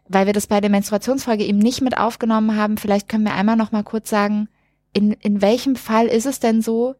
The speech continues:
dass jemand menstruiert, der keine Frau ist? Weil ich glaub, dass das für viele Leute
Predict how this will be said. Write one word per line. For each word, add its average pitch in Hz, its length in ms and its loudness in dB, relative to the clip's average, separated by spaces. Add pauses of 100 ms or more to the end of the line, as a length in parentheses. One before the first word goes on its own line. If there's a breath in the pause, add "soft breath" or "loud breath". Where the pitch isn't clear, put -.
(640)
dass 202 260 0
jemand 214 280 2
menstruiert, 220 560 -2
der 214 80 0
keine 196 260 -2
Frau 190 320 0
ist? - 340 -10 (380 loud breath)
Weil 190 100 2
ich - 80 -10
glaub, 214 140 0
dass 226 140 0
das 220 140 -6
für 214 100 -2
viele 226 200 -2
Leute 208 460 0